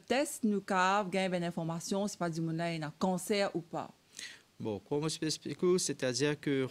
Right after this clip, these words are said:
Speaker 2: euh, si, par exemple, euh, euh, une personne fait ce qu'on appelle un full blood count,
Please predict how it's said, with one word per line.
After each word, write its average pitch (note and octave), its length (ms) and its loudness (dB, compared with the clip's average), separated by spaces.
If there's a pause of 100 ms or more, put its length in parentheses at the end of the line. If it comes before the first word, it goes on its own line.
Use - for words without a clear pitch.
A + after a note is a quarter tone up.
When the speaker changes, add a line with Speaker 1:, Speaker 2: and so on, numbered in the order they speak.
Speaker 2:
euh, G2+ 380 -4
si, F3+ 600 0 (260)
par B2+ 180 -2
exemple, C#3+ 540 -2
euh, A2+ 520 0 (540)
euh, G2 680 -4 (160)
une A#2+ 140 -2
personne C#3+ 420 0
fait B2+ 380 -2
ce - 160 -6
qu'on A#2+ 160 -6
appelle A#2 240 -4
un C3 100 -2
full B2+ 200 -4
blood A2 180 -2
count, F2 220 -8